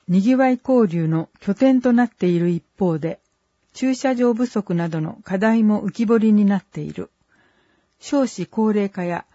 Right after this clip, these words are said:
人口減少が進行し、デジタル化や脱炭素化、エスディージーズなど、社会経済情勢が大きく変化している。こうした時代の潮流を踏まえつつ、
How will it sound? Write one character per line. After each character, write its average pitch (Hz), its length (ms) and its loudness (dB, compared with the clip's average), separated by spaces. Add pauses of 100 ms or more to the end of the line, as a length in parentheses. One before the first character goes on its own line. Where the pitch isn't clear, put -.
(220)
人 247 280 2
口 247 220 2
減 233 240 2
少 220 260 -2
が 208 180 -2
進 220 280 0
行 196 240 -2
し、 - 280 -10 (520)
デ 220 220 0
ジ 247 120 -4
タ 247 140 -2
ル 240 100 -2
化 220 160 -4
や 196 220 -2 (280)
脱 202 340 -2
炭 226 260 2
素 196 180 -6
化、 - 260 -8 (400)
エ 185 60 -4
ス 262 220 -4
デ 254 220 0
ィ - 20 -2
ー - 20 -2
ジ 233 200 0
ー - 20 0
ズ 165 140 -2
な 160 180 -2
ど、 156 180 -8 (440)
社 214 200 -6
会 262 280 -2
経 254 280 0
済 240 240 0
情 226 200 0
勢 165 260 -6
が 165 240 -8
大 254 200 2
き - 160 -20
く 170 140 -4
変 214 220 4
化 170 160 -4
し - 100 -14
て 175 120 -4
い 170 100 -2
る。 160 200 -8 (1080)
こ 262 180 0
う 254 60 0
し - 60 -12
た 254 180 0
時 190 140 -4
代 247 240 2
の 240 200 2
潮 247 280 0
流 240 220 -2
を 233 160 2
踏 208 100 0
ま 208 200 2
え 185 60 -2
つ - 200 -16
つ、 - 220 -10